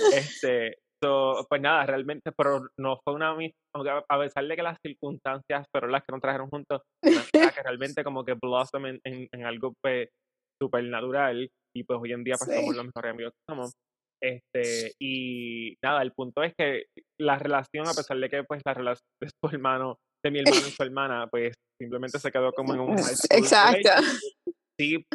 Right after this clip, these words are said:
Speaker 1: sí trascendió a que ellos se mantuvieron siendo amigos y therefore como que éramos siempre, éramos como un grupo de amistades, como que después mi hermano mayor también se sumó,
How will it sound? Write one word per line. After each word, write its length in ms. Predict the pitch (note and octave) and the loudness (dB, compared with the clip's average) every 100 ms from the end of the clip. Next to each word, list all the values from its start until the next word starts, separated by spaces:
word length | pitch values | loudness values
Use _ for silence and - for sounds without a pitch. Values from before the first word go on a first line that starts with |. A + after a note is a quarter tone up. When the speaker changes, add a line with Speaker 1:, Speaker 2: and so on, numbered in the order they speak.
| - | -12
Speaker 1:
sí 140 | D3 C#3+ | -10 -4
trascendió 560 | D#3+ D#3+ E3 E3 E3+ | -2 0 -2 -4 -2
a 120 | D#3+ D3 | 0 0
que 80 | B2+ | -4
ellos 140 | B2 | -4
se 60 | C#3+ | -4
mantuvieron 400 | C#3 D3 D3 C#3+ | -4 -2 -4 -4
siendo 200 | D3 D3+ | -6 -6
amigos 280 | F3 E3 C#3+ | -4 -4 -6
y 120 | - | -6
therefore 500 | B2+ C#3+ E3 - C3 | -2 -2 -2 -4 -4
como 220 | A#2+ B2+ A#2+ | -4 -8 -4
que 60 | |
éramos 260 | B2 C#3 D3 - | -4 -4 -6 -8
siempre, 220 | D#3+ D#3 D3+ | -6 -6 -4
éramos 240 | D#3 E3+ | -4 -4
como 120 | - C#3+ | -8 -6
un 40 | |
grupo 180 | C#3 C3+ | -4 -4
de 40 | |
amistades, 360 | C#3 C3+ A2+ A2 | -4 -4 -6 -6
como 160 | A#2+ A#2 | -10 -12
que 60 | A2+ | -10
después 260 | A#2 C3+ | -8 -6
mi 100 | D3+ | -6
hermano 260 | D3+ D3 C#3+ | -6 -6 -6
mayor 220 | C3 B2+ | -6 -4
también 240 | B2+ B2 B2 | -4 -6 -6
se 100 | B2+ | -10
sumó, 460 | - C3+ E3 D#3+ | -8 -4 -2 -4